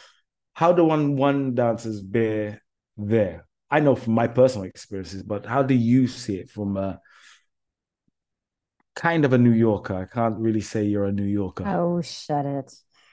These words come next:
Speaker 1: <laughs>
Speaker 2: That's an interesting one, because there are a lot of people who travel to New York to dance who are not On Two dancers. But most of the people that come here wanna train On Two. So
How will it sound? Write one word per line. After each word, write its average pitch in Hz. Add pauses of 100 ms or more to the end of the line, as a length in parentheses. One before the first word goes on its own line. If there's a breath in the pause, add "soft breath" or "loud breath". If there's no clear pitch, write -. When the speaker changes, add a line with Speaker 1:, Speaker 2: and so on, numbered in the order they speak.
(140 soft breath)
Speaker 1:
<laughs> 123 (1200 loud breath)
Speaker 2:
That's 247
an 381
interesting 262
one, 156
because 190
there 196
are 196
a -
lot 202
of 349
people 190
who 170
travel 165
to -
New 139
York 147 (160)
to 160
dance 151
who 151
are 139
not 156
On 127
Two 139
dancers. 127 (760)
But 180 (480)
most 185
of 196
the 170
people 170
that 139
come 233
here 147 (120)
wanna 147
train 143 (300)
On 143
Two. 143
So 139